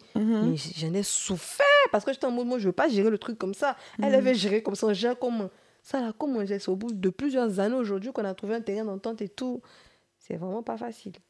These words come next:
Speaker 1: Ça me fait penser, enfin, c'est des fondamentaux
Speaker 2: Mm.
Speaker 1: pour maintenir et cultiver des amitiés qualitatives, profondes
Speaker 2: Mhm.
Speaker 1: avec les gens.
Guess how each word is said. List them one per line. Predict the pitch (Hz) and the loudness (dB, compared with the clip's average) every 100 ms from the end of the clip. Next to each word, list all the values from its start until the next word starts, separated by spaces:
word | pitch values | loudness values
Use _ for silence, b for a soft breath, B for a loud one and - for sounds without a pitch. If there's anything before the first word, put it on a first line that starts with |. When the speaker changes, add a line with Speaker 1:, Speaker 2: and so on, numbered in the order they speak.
| _ _ _ - | _ _ _ 4
Speaker 1:
Ça | 202 | 4
me | 202 | 4
fait | 247 254 | 2 0
penser, | - 196 - - 185 208 269 _ 220 _ _ | 0 0 -2 -4 -4 -4 -6 _ -20 _ _
enfin, | 202 | -6
c'est | 185 | -2
des | 185 | -4
fondamentaux | 185 - 202 190 190 190 185 226 226 226 _ - | -4 -4 -2 -2 -4 -6 -4 -4 -4 -8 _ -10
Speaker 2:
Mm. | 220 208 - _ _ | -8 -10 -16 _ _
Speaker 1:
pour | 196 175 | -4 -4
maintenir | 180 185 190 190 - 202 196 220 226 | -2 0 0 -2 -2 -4 0 0 0
et | 202 | -4
cultiver | - - 196 - 196 190 214 | -8 -6 -6 -4 -6 0 0
des | 202 185 | 0 0
amitiés | 180 180 185 202 | -2 -2 -2 -4
qualitatives, | 196 190 185 196 - - 185 175 - _ _ - | -4 -6 -6 -6 -8 -10 -10 -10 -16 _ _ -8
profondes | 208 202 - 202 185 180 - _ 208 | -4 -2 -2 -2 -2 -6 -10 _ -6
Speaker 2:
Mhm. | |
Speaker 1:
avec | 202 214 226 | -4 -4 -4
les | 180 | -4
gens. | 180 185 | -2 -6